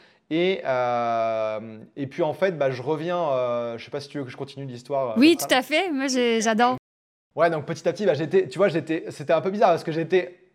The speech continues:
Speaker 1: en Argentine. Donc, j'étais, c'est comme si j'étais un peu étudiant nomade, tu vois. Euh, parce que je pouvais faire ça, je
Speaker 2: Mhm.
Speaker 1: voyageais et tout ça. Et donc, après, je suis revenu au Québec pour ma dernière année.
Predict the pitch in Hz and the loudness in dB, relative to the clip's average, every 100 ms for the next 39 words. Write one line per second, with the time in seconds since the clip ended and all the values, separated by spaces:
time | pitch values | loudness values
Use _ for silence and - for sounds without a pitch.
0 | - 175 190 175 165 156 208 190 139 - | -4 0 2 2 0 -2 -4 -4 -6 -12
1 | _ _ _ _ _ 135 127 143 160 156 | _ _ _ _ _ -8 -8 -2 0 0
2 | 160 190 185 165 156 156 170 165 139 139 | 0 -2 0 -2 0 0 0 -2 -4 -4
3 | 151 147 147 160 127 - 123 127 _ _ | -4 -4 -4 -4 -4 -8 -8 -10 _ _
4 | _ _ 113 113 107 107 107 110 127 - | _ _ -8 -6 -6 -8 -10 -12 -12 -10
5 | 123 123 123 - 165 165 165 247 - 120 | -8 -6 -6 2 6 8 8 6 4 2
6 | 123 131 123 - 160 196 - - _ _ | 0 -2 -4 -4 -4 -4 -10 -20 _ _
7 | - 147 156 156 220 214 151 170 185 170 | -6 -2 0 2 0 2 0 2 2 2
8 | 156 185 165 127 120 143 165 170 131 131 | 2 2 0 -6 -4 -4 -2 0 0 -2
9 | 147 | -6